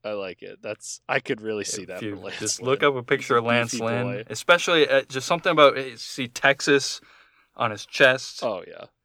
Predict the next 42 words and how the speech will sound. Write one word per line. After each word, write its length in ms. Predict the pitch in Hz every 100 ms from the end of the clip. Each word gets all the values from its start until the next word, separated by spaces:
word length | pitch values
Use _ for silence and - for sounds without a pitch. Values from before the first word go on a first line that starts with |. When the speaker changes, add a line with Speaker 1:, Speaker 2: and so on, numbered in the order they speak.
| -
Speaker 2:
I 140 | -
just 200 | 117 113
think 220 | - 135 110
Beef. 380 | 123 120 - -
I 200 | _ -
think 140 | 110
that 100 | 107
would 100 | 107
be 80 | 101
a 40 | 101
great 260 | 110 107
nickname 360 | 101 - - -
for 220 | - 50
him. 160 | 50 107 _ _ _ _ _ _ _ _ _ -
Speaker 1:
Yeah, 200 | 107 95
I 100 | 127
know 120 | 247
Lance 380 | 117 120 117 -
Lynn 180 | 117
has 140 | 113 -
kinda 260 | - 95
been, 480 | 87 95 90 90 87 _ _
you 80 | 107
know, 60 | 92
he's 120 | 120
played 240 | - 117
for 160 | - 107
a 60 | 95
handful 340 | 104 92 92
of 60 | 87
teams 360 | 95 90 - -
now. 320 | 90 87 - -
Um, 440 | 107 101 92 87 80 _ _ _ _ _ _ _ _ _
something 280 | - - 359
about 320 | 208 127 -
Texas 400 | - 147 - -
Rangers 540 | 123 123 123 131 127
just 220 | - 180 -
seems 280 | 143 113 92
right 300 | 90 92 -
for 200 | - 80
him 240 | 76 78